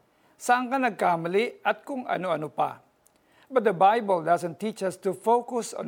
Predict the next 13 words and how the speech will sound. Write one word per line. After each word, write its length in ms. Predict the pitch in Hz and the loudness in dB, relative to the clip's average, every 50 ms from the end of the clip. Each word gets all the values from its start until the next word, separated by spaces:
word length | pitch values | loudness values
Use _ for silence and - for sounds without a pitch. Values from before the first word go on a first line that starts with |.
| 170 | -2
our 80 | 170 160 | -2 -2
problems. 800 | - - 170 160 160 156 147 156 156 143 120 - - - - _ _ _ _ _ _ _ | -2 -2 0 0 0 0 0 -2 -4 -6 -6 -8 -14 -16 -18 _ _ _ _ _ _ _
Ang 240 | - 180 180 180 - | 0 0 0 0 0
tinuturo 560 | - 180 170 175 165 - 202 196 208 214 208 | -4 -4 -2 -4 -4 0 2 4 4 4 4
sa 320 | 190 196 - 185 175 175 - | 2 2 2 2 2 2 0
atin 160 | 180 165 160 | -4 -8 -6
dito 480 | 156 220 240 - - 165 151 143 139 - - - - - - - | -4 -4 -4 -4 -4 -4 -4 -6 -8 -12 -20 -20 -20 -20 -12 -2
ay 240 | - 180 190 208 214 | 2 2 4 6 4
ang 240 | 233 240 247 247 233 | 4 4 0 -4 -8
ipagkatiwala 1040 | 208 175 - - 214 185 147 - 202 196 208 185 185 196 220 240 247 247 254 254 | -8 -6 0 0 0 0 2 -2 -2 0 0 -2 2 4 4 4 4 2 0 -2
sa 160 | 240 - 233 226 | -2 -4 -6 -2
Panginoon 600 | - 214 208 208 202 196 196 202 214 208 170 143 135 123 _ _ _ _ - | -2 -4 -2 -2 -6 -4 -2 0 0 0 0 -2 -10 -16 _ _ _ _ -4
ang 120 | 196 190 | -4 -2